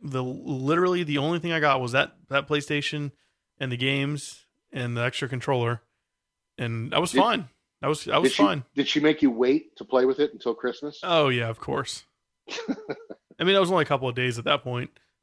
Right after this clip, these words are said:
Speaker 1: But yeah, she made me wait. I was
Speaker 2: Yeah, but it
Speaker 1: so
Speaker 2: must have been the
Speaker 1: excited.
Speaker 2: longest couple of days.
Speaker 1: I, I, I remember, I remember when we went to the dude's house, he had it plugged in, maybe just to show me it worked, and he put a game in. I remember just being like, "Oh my God."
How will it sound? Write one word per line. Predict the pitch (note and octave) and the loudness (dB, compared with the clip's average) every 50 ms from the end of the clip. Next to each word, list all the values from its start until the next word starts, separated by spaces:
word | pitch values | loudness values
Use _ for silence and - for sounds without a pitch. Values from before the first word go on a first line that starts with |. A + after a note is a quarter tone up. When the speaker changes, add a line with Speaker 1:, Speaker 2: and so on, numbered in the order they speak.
| _ - | _ -2
Speaker 1:
But | C#3 C#3 | 0 2
yeah, | C#3 B2+ A#2+ | 2 2 0
she | A#2 - D3+ C#3+ | -2 -2 -4 -2
made | C3+ B2+ | -2 -2
me | B2+ B2 A#2+ | -2 -2 -2
wait. | A#2 A#2+ A#2 B2 D3+ - _ _ _ _ _ _ - | -2 -2 -2 -2 -4 -6 _ _ _ _ _ _ -4
I | C#3+ C#3+ | -2 0
was | C#3 A#2+ | 2 4
Speaker 2:
Yeah, | C3 C3+ C3 B2+ | 6 6 6 6
but | B2 B2+ | 6 6
it | C3 | 4
Speaker 1:
so | - | 4
Speaker 2:
must | C#3 A#2 A#2 | 4 4 2
have | C#3+ C3 | 4 4
been | C#3 C3 | 4 4
the | B2 | 4
Speaker 1:
excited. | B2 A#2 A#2 | 4 4 4
Speaker 2:
longest | B2 B2 B2+ B2+ B2 A#2+ A#2+ - - | 4 4 4 4 2 0 -4 -4 -4
couple | - B2 A#2 A2+ A2+ A2+ A2 | -4 -2 -2 0 2 0 2
of | G#2+ | 2
days. | A2 A2 A2 G#2 G2+ G2 F#2+ - - - _ _ - | 0 0 0 0 0 -2 -4 -8 -16 -20 _ _ 0
Speaker 1:
I, | D3+ | 0
I, | D#3 E3 - D#3+ E3+ E3+ - | 0 2 2 2 2 2 2
I | - D#3 | 2 2
remember, | D#3+ F3 G#3 A#3 B3 B3 G#3+ F3 - _ - | 4 4 2 0 0 0 -2 -4 -8 _ -2
I | C#3+ | 0
remember | D3+ D#3+ E3 G3 G#3+ G3+ G3 | 0 0 0 -2 -2 -2 -2
when | F3 E3 D#3+ | -2 0 0
we | D3+ C#3 | 0 0
went | B2+ D3 F3+ F3+ - | 2 0 0 -2 -2
to | F3 | -4
the | D3 C3+ | -4 -2
dude's | C3+ D3 D3 C3 - | -2 -2 -2 -2 -4
house, | C3+ C3 C3 B2+ B2 B2 - - - - _ _ _ _ _ _ _ _ _ _ _ _ _ - | -2 -2 -2 -2 -2 -4 -8 -12 -16 -18 _ _ _ _ _ _ _ _ _ _ _ _ _ -20
he | - - - E3+ F3 E3 | -18 -10 -6 -4 -2 -2
had | D3 C#3+ D#3 E3+ F#3+ G3 | 0 2 4 4 4 4
it | F#3 F3 - | 2 0 -2
plugged | - D#3 D3 C#3+ C#3 C3 C3 | 2 4 4 4 4 2 0
in, | C#3+ C#3+ C#3 C3 B2+ A#2+ B2 C#3+ - _ _ _ _ _ _ _ _ _ _ _ _ _ _ - | 0 0 2 0 -2 -4 -6 -10 -12 _ _ _ _ _ _ _ _ _ _ _ _ _ _ -4
maybe | D#3 C#3+ D3 D3+ D#3+ | 0 2 2 2 2
just | C#3 C3 - | -2 -4 -6
to | - C3 | -6 -4
show | - - D3 C3+ | -2 0 0 0
me | C3 B2+ B2+ | 0 -2 -2
it | C#3 A#2+ | -2 0
worked, | B2+ C3 C3 B2 - - | 0 2 2 0 0 -4
and | B2+ | -8
he | A#2 | -8
put | A2+ - D3 B2+ | -4 -4 -2 -4
a | B2+ | -2
game | A#2+ B2 B2 B2 B2 A#2+ | -2 -4 -4 -2 -2 -2
in. | A#2+ A#2+ A#2 A#2 A#2 - _ _ _ _ _ _ _ _ _ _ _ - | -2 -2 -2 -4 -6 -10 _ _ _ _ _ _ _ _ _ _ _ -4
I | C3 | -2
remember | C3+ C3+ B2+ A#2+ | 0 0 -2 -2
just | A#2+ A2+ A2+ | -6 -8 -8
being | - B2+ A#2 | -6 -6 -6
like, | A#2 A2+ A#2+ - _ | -6 -6 -8 -10 _
"Oh | - B2 B2 B2 B2 B2 | -10 -8 -4 -4 -2 -2
my | B2 A#2+ B2 B2 A#2+ A#2+ | -2 -2 -2 -4 -4 -6
God." | A#2+ A#2 A#2+ C#3 C3+ B2+ - F2 D#2 D#2 - | -8 -6 -4 -2 0 0 0 0 0 -2 -2